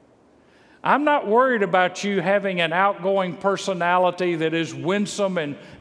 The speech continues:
people are attracted to you." Paul said, "Timothy, what I am concerned about with you is that you are adequate for the work that God has called you to, and you can't do that without stirring up the gift within you,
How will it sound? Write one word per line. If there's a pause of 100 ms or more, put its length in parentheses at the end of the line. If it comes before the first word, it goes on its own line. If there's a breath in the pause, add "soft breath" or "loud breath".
people
are
attracted
to
you."
Paul
said,
"Timothy, (280 loud breath)
what
I
am
concerned
about
with
you (220 loud breath)
is
that
you
are (100)
adequate
for
the
work
that
God
has
called
you
to, (260 loud breath)
and
you
can't
do
that
without
stirring
up
the
gift
within
you,